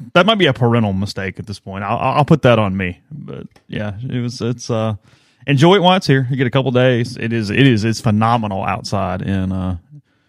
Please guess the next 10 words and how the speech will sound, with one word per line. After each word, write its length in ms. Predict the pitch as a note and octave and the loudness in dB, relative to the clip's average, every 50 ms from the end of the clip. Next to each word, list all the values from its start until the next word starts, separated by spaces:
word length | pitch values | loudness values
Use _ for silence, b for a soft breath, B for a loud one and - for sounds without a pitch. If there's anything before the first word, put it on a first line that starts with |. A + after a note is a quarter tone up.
| _ _ _ _ _ _ _ | _ _ _ _ _ _ _
in 200 | - G2+ G2+ G2+ | -6 -4 -2 0
North 260 | G2+ G#2 G#2+ G2+ - - | 0 0 -2 -2 -2 -2
Mississippi 580 | G#2+ G#2 - - - - A2 G2 - G2+ G2 G2 G#2+ G#2 | -2 -2 -2 -4 -2 -2 -2 0 0 -2 -2 -2 -2 -4
in 260 | G2+ G2 G2 G2 G2 | -2 -2 -2 0 0
the, 240 | G2 G2 G2 F#2+ F#2+ | 0 0 0 0 0
uh, 200 | F#2 F#2 F#2 F2+ | -2 -2 -2 -2
in 120 | F#2 G2 | -2 -4
the 80 | G2+ F#2+ | -4 -4
southeast 560 | - A2 G2 F#2 F#2 - G2 G2 F2+ - - | -4 -4 -4 -4 -6 -6 -8 -10 -10 -12 -12
today 300 | G2+ F#2 F#2+ F#2 - | -12 -10 -8 -8 -8